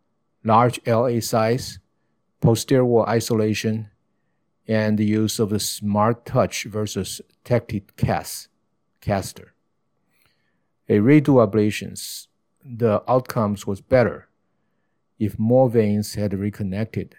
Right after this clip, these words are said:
and could be re-isolated. The paper also documented the safety and efficacy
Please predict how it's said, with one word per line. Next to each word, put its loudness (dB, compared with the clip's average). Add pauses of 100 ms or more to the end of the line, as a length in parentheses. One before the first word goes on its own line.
and -10
could -10
be -6
re-isolated. -6 (1200)
The 0
paper 4
also 2
documented -2
the -16
safety -2
and -6
efficacy -8